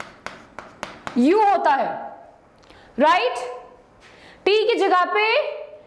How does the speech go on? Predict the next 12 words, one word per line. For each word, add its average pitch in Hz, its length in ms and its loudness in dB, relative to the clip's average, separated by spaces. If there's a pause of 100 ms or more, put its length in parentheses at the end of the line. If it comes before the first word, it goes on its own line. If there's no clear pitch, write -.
(160)
यू 311 280 2
होता 359 340 2
है। 302 840 0 (640)
So 330 120 2
what 359 160 4
happen 381 340 0
everyone? 359 460 0
A 381 300 0
will 311 260 -2
go 285 160 2
with 311 300 -4 (100)
U, 370 380 2